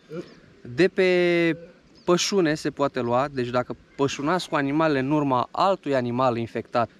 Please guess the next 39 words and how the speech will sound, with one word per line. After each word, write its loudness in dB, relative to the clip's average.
uh, -4
se -8
poate -2
lua 2
boala 0
foarte -2
ușor, -6
deci -8
cu -6
ușurință -4
se -18
poate -4
infecta. -2
Dar, 2
uh, 2
cea -2
mai 2
rapidă -2
metodă -2
de 0
răspândire, -4
așa -2
este, -8
de -6
la -2
animal -2
la -2
animal. -4
Deci -12
băgați -4
un -6
animal -4
infectat -6
într-o -8
turmă -8
de -8
o -6
mie -6
și -14